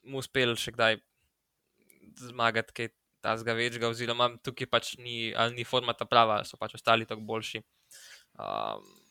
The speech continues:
to je vprašanje, ampak ja, no, Jakobsen je bil tukaj spet najmočnejši. Ehm, kot smo v bistvu že navajeni, pač najboljši šprinter Vuelte ziher. Ehm,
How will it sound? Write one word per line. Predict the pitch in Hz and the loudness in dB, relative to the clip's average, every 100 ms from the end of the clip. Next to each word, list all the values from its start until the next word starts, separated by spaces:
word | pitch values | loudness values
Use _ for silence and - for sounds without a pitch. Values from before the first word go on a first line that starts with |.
| _ _ - | _ _ -10
to | 87 | -8
je | 58 67 | -8 -8
vprašanje, | 107 113 131 127 113 | -6 4 4 4 0
ampak | - 110 | -6 2
ja, | 139 113 | 2 2
no, | 101 _ _ - | -2 _ _ 2
Jakobsen | 117 120 120 - 127 | 6 6 2 -4 -6
je | |
bil | 120 | -6
tukaj | - - 123 | -10 -10 -6
spet | 131 120 | -4 2
najmočnejši. | 127 127 127 147 143 135 120 _ _ _ _ _ _ _ | 2 2 0 0 0 -2 -6 _ _ _ _ _ _ _
Ehm, | - 113 110 110 113 113 _ | -2 2 2 2 -2 -16 _
kot | - - | -16 -14
smo | 117 | -12
v | |
bistvu | 117 120 | -8 -4
že | 123 | 0
navajeni, | 120 120 110 107 | 6 6 6 0
pač | 110 - - - _ - | -8 -8 -12 -14 _ -6
najboljši | 104 107 110 - | -4 -2 -4 -8
šprinter | - 117 123 113 | -12 0 4 4
Vuelte | 117 120 117 120 | 6 6 4 0
ziher. | 120 120 117 107 _ _ _ _ _ | -2 2 2 2 _ _ _ _ _
Ehm, | 113 110 107 107 107 107 107 110 107 107 101 | -2 2 2 2 2 2 0 -4 -12 -16 -18